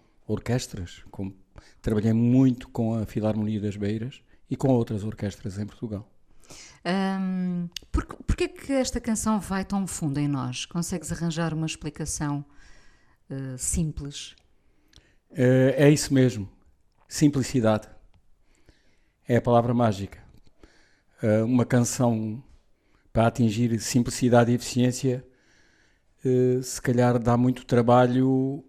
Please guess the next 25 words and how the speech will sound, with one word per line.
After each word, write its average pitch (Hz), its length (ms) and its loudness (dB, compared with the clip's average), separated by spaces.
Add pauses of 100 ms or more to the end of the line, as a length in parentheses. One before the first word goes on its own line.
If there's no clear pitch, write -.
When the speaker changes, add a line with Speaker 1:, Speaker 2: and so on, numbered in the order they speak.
Speaker 1:
eh, 120 840 0
a 117 40 -2
construir 131 580 4
ou 120 200 2
a 113 40 6
escrever. 117 560 0 (540)
Não 127 120 4
estou 139 160 2
a - 20 4
dizer 123 240 2
no 131 160 6
meu 147 260 8
trabalho, 143 840 4 (180)
eu. 131 340 6 (600)
É 127 120 4
o 123 120 6
meu, 120 580 2 (320)
talvez, 123 280 0
subconsciente, 120 880 -2 (680)
ou 113 180 0
é 117 80 2
um 120 260 0
gnomo 120 500 2
que 117 160 -8
me 110 500 -2